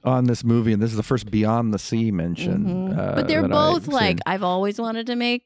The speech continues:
Speaker 2: I've always wanted to do this, and I'm gonna do
Speaker 1: Yeah.
Speaker 2: it, even
Speaker 1: Well,
Speaker 2: if
Speaker 1: Beyond the Sea is
Speaker 2: everyone"
Speaker 1: just a bad movie.
Speaker 2: Yes, that's a very bad movie.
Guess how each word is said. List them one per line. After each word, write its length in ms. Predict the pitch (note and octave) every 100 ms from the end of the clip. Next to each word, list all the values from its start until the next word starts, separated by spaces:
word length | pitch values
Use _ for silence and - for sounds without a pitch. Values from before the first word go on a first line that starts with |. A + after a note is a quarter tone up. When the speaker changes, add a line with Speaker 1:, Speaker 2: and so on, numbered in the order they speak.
| -
Speaker 2:
I've 240 | E3+ F3 F3
always 340 | E3+ G3+ A3+
wanted 380 | A3+ A#3+ B3 A#3+
to 80 | B3
do 200 | C4+ B3+
this, 360 | A3 G3+ G#3
and 160 | F#3+ F3+
I'm 160 | F3+
gonna 180 | F3+ G3
do 240 | G3 A#3+ B3+
Speaker 1:
Yeah. 260 | G3+ F#3
Speaker 2:
it, 60 | F3
even 160 | F3+
Speaker 1:
Well, 80 | D3
Speaker 2:
if 40 | D3+
Speaker 1:
Beyond 300 | F3 G#3 G#3+
the 40 |
Sea 140 | G#3+ F#3
is 120 | D3+
Speaker 2:
everyone" 80 | -
Speaker 1:
just 240 | C#3+ -
a 60 | C#3
bad 360 | G2+ G#2+ G2 E2+
movie. 360 | E2 - - D3 _ -
Speaker 2:
Yes, 260 | - C3
that's 180 | - G3
a 40 | G#3
very 240 | - -
bad 220 | - -
movie. 420 | - - - A#3